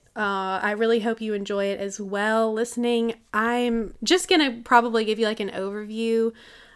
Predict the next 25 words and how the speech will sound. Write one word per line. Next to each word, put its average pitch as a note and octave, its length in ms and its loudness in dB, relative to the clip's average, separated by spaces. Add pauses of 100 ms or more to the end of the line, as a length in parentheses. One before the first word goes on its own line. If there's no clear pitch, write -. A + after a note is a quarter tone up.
of G#3+ 140 0
the G3+ 100 0
podcast G3 560 -2
that G3+ 140 -2
I've G3 160 -2
been G3 120 -2
enjoying F#3+ 460 -6
that F3+ 260 -2
I F#3+ 120 -2
consider F#3+ 440 -6
an F#3 140 -6
audio F#3 580 -4 (260)
drama, F#3 640 -6
just C#4+ 220 0
to D#4+ 80 2
kind D4+ 200 4
of, B3 300 2
you C#4 100 -2
know, B3+ 460 -2
wet G#3+ 380 -2
your G3+ 140 -4
whistle G#3 500 -2
a - 20 0
little G#3 240 -2
bit G3+ 560 -2